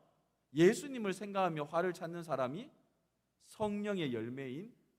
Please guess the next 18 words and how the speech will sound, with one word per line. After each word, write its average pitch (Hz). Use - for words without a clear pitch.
절제로 175
화를 170
조절하는 107
사람입니다. 98
화가 269
날 233
때뿐만 175
아니라 120
우리의 143
삶의 160
모든 196
순간에 160
성령의 202
능력을 151
힘입어서 180
하나님의 151
뜻대로 175
판단하고 175